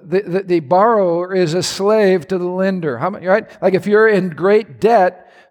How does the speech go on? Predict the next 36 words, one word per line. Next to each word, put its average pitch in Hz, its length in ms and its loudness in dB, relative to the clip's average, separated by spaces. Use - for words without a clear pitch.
you're 185 220 -2
gonna 220 160 0
spend 208 260 -2
the 185 80 0
rest 202 260 0
of 202 100 0
your 185 140 0
life 196 260 2
working 190 440 -4
for 185 120 -6
somebody 190 460 0
else. 208 180 0
Your 175 140 -2
money's 185 380 0
not 180 180 -2
working 180 340 -6
for 175 140 -6
you. 190 220 2
Your 180 160 0
money's 196 320 0
actually 185 360 0
working 180 360 -4
to 165 80 -6
get 175 240 -2
you 180 100 -4
out 175 140 0
of 170 100 -6
a 165 60 -4
hole, 208 260 2
and 190 80 -2
your 190 100 -4
money's 196 280 0
working 196 280 -4
for 190 120 -4
somebody 214 420 0
else. 226 400 -2